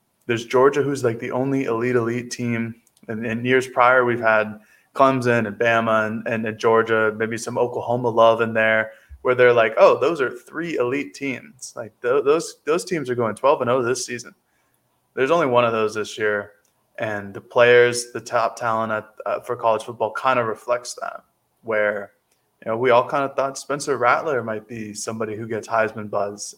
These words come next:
and he gets replaced in week seven by Caleb Williams. Um, this is just the kind of the season that go, that it's going. Uh,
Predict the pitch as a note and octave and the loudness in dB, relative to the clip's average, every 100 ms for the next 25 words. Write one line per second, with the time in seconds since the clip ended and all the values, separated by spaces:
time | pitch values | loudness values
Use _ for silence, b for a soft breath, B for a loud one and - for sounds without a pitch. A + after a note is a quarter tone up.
0 | A2+ G#2 A#2 A#2+ A2+ A#2+ A#2 B2+ C3 B2+ | -18 -14 -6 -6 -6 -10 -2 0 0 -2
1 | - A#2 A2 G#2+ _ _ _ _ C3 B2+ | -10 -10 -12 -14 _ _ _ _ -12 -6
2 | - C3+ C3 A2+ G#2 - _ A2+ G#2+ G2+ | 0 2 2 0 -6 -14 _ 0 0 -2
3 | - B2 A#2+ A2 A#2 B2+ A#2+ A#2+ C3 - | -4 -2 0 -2 0 0 -2 -6 -12 -18
4 | - _ _ _ _ _ A2 G#2 G2+ G#2 | -20 _ _ _ _ _ -8 -6 -6 -10
5 | A#2 _ _ _ _ - B2 C3+ A#2+ C3+ | -18 _ _ _ _ -2 -2 -2 -4 -4
6 | - D3+ C#3 C#3 B2+ C#3 C3+ C3 B2+ B2+ | -6 -2 0 0 -2 -4 -4 -4 -4 4
7 | B2 B2+ B2+ - B2+ B2 B2+ A#2+ - A#2+ | 4 4 2 -2 0 2 2 2 -2 0
8 | A#2+ A#2+ A#2+ A#2+ - _ - - G#2 G#2 | 2 0 -4 -8 -14 _ -16 -6 -6 -4
9 | F#2+ | -8